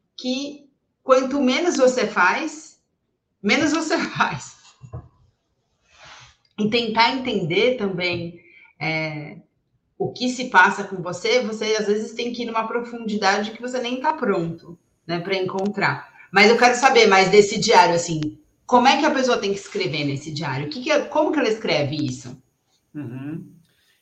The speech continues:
Speaker 2: Então, vamos pegar o exemplo burnout, porque é a realidade de muitas pessoas hoje, né? Então,
Speaker 1: Uhum.
Speaker 2: eu tô, eu tô, eu tô me sentindo em burnout, né? Então, o que que eu posso fazer? Vou chegar no final de um dia, pra,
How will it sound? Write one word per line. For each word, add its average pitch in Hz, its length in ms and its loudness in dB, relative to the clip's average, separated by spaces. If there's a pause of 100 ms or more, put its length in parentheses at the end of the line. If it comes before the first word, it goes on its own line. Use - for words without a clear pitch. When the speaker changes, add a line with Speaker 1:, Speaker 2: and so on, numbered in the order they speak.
Speaker 2:
Então, 185 340 -6
vamos 240 240 -2
pegar 226 260 0
o 226 40 2
exemplo 220 420 -4
burnout, 190 720 -2
porque 165 300 -8
é 175 40 2
a 180 60 0
realidade 180 540 -6
de 202 100 -4
muitas 202 580 0
pessoas - 680 -20
hoje, 120 400 -16 (360)
né? 135 240 -16 (160)
Então, 170 300 -2
Speaker 1:
Uhum. 143 60 -6
Speaker 2:
eu 151 120 -6
tô, 180 220 -10
eu 165 120 -8
tô, 208 220 -8
eu - 100 -14
tô 190 80 -8
me 226 100 -6
sentindo 208 460 -8
em 208 100 -8
burnout, 175 540 -4 (560)
né? 147 200 -6
Então, 170 340 -4
o - 60 -6
que 196 120 -10
que 202 100 -10
eu 202 80 -6
posso - 300 -6
fazer? 131 420 -12 (720)
Vou 180 560 -4
chegar 175 560 -4
no 196 80 -2
final 160 360 -4
de 165 40 -2
um 165 120 -2
dia, 175 640 -6
pra, 170 120 -6